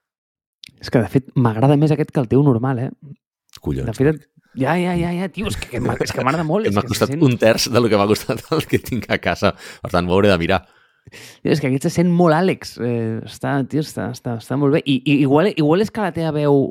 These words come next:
Speaker 1: quan estàs dormit, millora, perquè jo aquesta versió de l'Àlex no l'havia vist mai, perquè, tio, estàs despentinat, estàs... Eh, a veure, o sigui, tu sempre,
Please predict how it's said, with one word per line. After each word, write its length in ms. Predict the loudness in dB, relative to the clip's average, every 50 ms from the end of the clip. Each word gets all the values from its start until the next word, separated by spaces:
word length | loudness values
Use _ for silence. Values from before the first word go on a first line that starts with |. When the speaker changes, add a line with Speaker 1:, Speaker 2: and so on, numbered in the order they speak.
| -4 _ _ _ _ _ _ _ _ _ _
Speaker 1:
quan 160 | 0 0 0 0
estàs 240 | 0 -2 -4 0 2
dormit, 300 | 2 2 2 0 -2 -2
millora, 460 | -2 -2 0 2 2 0 0 -2 -4 -6 -8
perquè 160 | -6 -4 0 2 2
jo 80 | 2
aquesta 240 | 2 2 -2 -2 -2 -2
versió 300 | -4 -4 -2 -2 0 0
de 80 | 0
l'Àlex 260 | -2 -4 -4 -4 -2
no 80 | -2 0
l'havia 240 | 0 0 0 -2 -2 -4
vist 160 | -4 -4 -2
mai, 160 | 0 0 -2
perquè, 220 | -2 -6 -10 -14 -14
tio, 100 | -14 -14
estàs 160 | -12 -10 -8
despentinat, 1120 | -8 -8 -8 -8 -8 -8 -6 -6 -6 -8 -10 -8 -4 -2 -2 0 0 0 0 -2 -4 -6 -12 -20 -20 -20 -20 -18 -16 -14
estàs... 420 | -14 -8 -4 -2 -2 -2 -4 -6 -12 -20 -20 -20 -20 -20 -20 -20 -20 -20
Eh, 200 | _ -14 -12 -12
a 40 | -6
veure, 300 | -2 0 0 0 0 -2 -6 -12 -16 -18 -20
o 80 | -14 -6
sigui, 220 | -2 -2 -2 -2 -2
tu 120 | -6 -4
sempre, 260 | -4 -4 -2 -2 -2